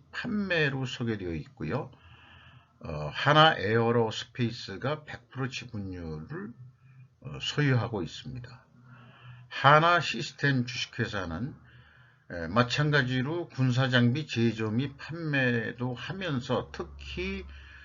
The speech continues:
에, 소프트웨어 개발 및 컨설팅을 하고 있다.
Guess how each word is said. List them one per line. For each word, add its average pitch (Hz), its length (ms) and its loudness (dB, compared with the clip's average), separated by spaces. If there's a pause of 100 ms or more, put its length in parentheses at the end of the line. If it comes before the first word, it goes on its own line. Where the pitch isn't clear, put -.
(320)
에, 82 280 -4
소프트웨어 147 800 2
개발 107 380 2
및 156 240 -2
컨설팅을 127 840 -4
하고 147 320 -4
있다. 87 480 -2